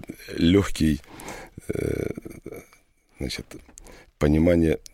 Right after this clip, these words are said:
отрицания. Отрицание. У нас все сегодня плохо. И дороги не те, и государство не то, и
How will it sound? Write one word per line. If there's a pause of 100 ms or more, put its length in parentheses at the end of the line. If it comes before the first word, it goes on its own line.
(120)
отрицания. (2500)
Отрицание. (640)
У
нас
все
сегодня
плохо. (760)
И
дороги
не
те,
и
государство
не
то,
и